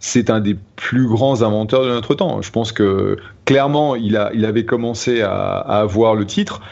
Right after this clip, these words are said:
mais alors qu'il commence, euh, franchement à, à aller chercher, euh, des choses, euh, très avancées de façon pluridisciplinaire,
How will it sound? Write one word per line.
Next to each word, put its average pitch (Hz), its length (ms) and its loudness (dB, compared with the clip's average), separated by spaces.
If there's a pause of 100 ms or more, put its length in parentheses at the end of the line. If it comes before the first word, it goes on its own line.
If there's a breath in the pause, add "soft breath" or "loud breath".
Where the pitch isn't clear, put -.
(200 loud breath)
mais 101 200 0
alors 131 300 2
qu'il - 140 -10
commence, 110 440 -2
euh, 101 120 0
franchement 135 560 0
à, 95 80 0
à - 300 -2
aller 107 180 2
chercher, 120 520 2 (400 loud breath)
euh, 95 380 0
des 107 160 2
choses, 113 420 2
euh, 98 540 2
très 123 240 2
avancées 120 520 0
de 104 200 -4
façon 113 300 -2
pluridisciplinaire, 117 880 0